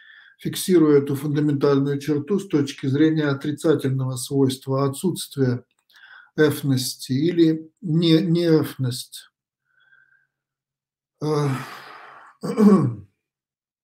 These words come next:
все фундаментальные сущности, а также ты, я, Берти и мост на Сиднейской гавани обладают, э, этими самыми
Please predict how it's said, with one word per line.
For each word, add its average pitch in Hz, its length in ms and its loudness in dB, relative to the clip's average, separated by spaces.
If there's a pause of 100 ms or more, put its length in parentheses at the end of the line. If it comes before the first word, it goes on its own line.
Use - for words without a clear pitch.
(800)
все 240 260 0
фундаментальные 175 840 0
сущности, 175 600 -6
а 147 120 0
также 139 480 0
ты, 185 320 -2
я, 160 360 0
Берти 151 640 -2
и 127 40 2
мост 151 400 -2
на 139 320 -6 (300)
Сиднейской 147 840 -2 (380)
гавани 151 680 0 (460)
обладают, 156 760 2
э, 151 40 -6 (640)
этими 151 340 2
самыми 151 540 0